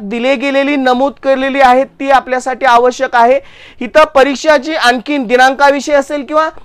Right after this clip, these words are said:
ॲप्लिकेशन संदर्भात माहिती घेण्यासाठी ही दिलेली वेबसाइट तुम्हाला खूप उपयुक्त ठरणार आहे. त्या वेबसाइट through संपूर्ण पुढची कारवाई करायला तुम्हाला सोपं जाईल. पुढं आपण एक एक गोष्ट त्या through आपण समजून घेऊयात. आता याच्यामध्ये आरक्षणाच्या तरतुदी असतील,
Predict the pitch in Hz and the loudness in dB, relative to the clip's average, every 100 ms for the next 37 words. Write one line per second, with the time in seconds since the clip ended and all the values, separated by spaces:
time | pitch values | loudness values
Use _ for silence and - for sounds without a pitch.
0 | - 208 214 277 269 302 294 330 302 285 | -8 -4 -4 -4 -6 -6 -6 -8 -4 -4
1 | 269 294 285 269 254 254 294 269 269 262 | -2 -2 -2 -2 -2 -4 -6 -4 -2 -2
2 | 269 277 269 277 190 247 269 285 320 302 | -4 -6 -6 -8 -6 -4 0 0 0 0
3 | 269 240 277 262 262 247 254 269 269 277 | 0 0 -2 -2 -4 -4 -2 -2 -4 -8
4 | 240 240 285 294 302 277 277 262 262 262 | -10 -6 -4 -2 -2 0 0 0 2 4
5 | 262 285 - - - 311 302 285 269 - | 2 0 -8 -20 -2 4 6 6 2 2
6 | 277 240 247 294 - 262 233 - 320 330 | -2 -2 -8 -10 -4 -4 -4 -6 -2 0
7 | 311 277 - 277 285 247 240 254 247 247 | -2 -6 -8 -6 -2 0 0 0 -2 -2
8 | 233 240 240 240 247 277 - - 247 - | -2 -4 -6 -4 -2 -2 -4 0 0 2
9 | 226 196 160 - - - - 294 330 311 | 0 0 -4 -8 -20 -20 -10 0 4 6
10 | 302 - 240 302 294 277 - 311 233 240 | 4 2 0 -2 0 -2 0 -2 0 4
11 | 294 294 302 285 285 277 294 - - 220 | 4 2 0 2 2 2 0 -2 -2 -2
12 | 285 285 262 254 247 277 269 247 190 220 | 0 -2 0 -2 -2 -2 0 2 0 -2
13 | 277 269 254 285 285 294 285 226 254 285 | 2 0 2 0 0 2 4 2 2 -2
14 | 277 269 277 269 254 277 254 269 - 277 | -2 -2 0 0 0 -4 -2 -2 -2 -6
15 | 277 | -6